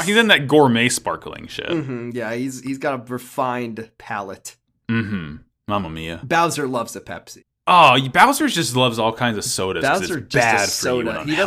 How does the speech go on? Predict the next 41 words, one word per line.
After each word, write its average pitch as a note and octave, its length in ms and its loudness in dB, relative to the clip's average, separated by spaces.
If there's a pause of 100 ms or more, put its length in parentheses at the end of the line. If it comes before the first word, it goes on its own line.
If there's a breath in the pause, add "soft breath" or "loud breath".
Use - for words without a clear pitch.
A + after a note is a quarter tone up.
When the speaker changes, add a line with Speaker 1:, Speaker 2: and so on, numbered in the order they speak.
Speaker 2:
unhealthy. D#3 120 -6
Speaker 1:
drink, C3+ 300 -6
yeah, A#2 220 -4
Bowser C#3 360 -6
doesn't F3 220 -6
drink A#2+ 360 -8
anything A2+ 440 -10
besides G2+ 400 -10
soda G2+ 360 -8
and F#2 120 -12
energy G2 340 -14
drinks. F2+ 580 -16 (300)
It's, - 240 -16 (160)
it's - 340 -14 (240)
really A2 260 -8
a G2+ 40 -10
problem. G2 440 -10
His G#2 180 -12
teeth A#2 320 -14
are F#2+ 280 -12 (340)
disgusting. G2+ 640 -12 (280)
Speaker 2:
Yeah. A#2 340 -6
Speaker 1:
Uh, D#3+ 280 2 (280)
Max, A3 540 -2 (140)
let's A#3+ 260 -6
wrap D#3+ 300 -2
this. C3 320 -8 (140)
Let's, F#3 260 -4
uh, D#3 240 -4
let's, F3 420 -10
let's F#3+ 400 -6 (300)
crack C#3+ 400 -4
open A#2 540 -8 (100)
the B2 200 -8
ending D3 340 -4
of A2+ 120 -12
this G#2+ 140 -12
podcast. G2 840 -10
Speaker 2:
<laughs> B2+ 160 0
Okay. G3 480 4
Speaker 1:
Uh, G#3+ 120 -2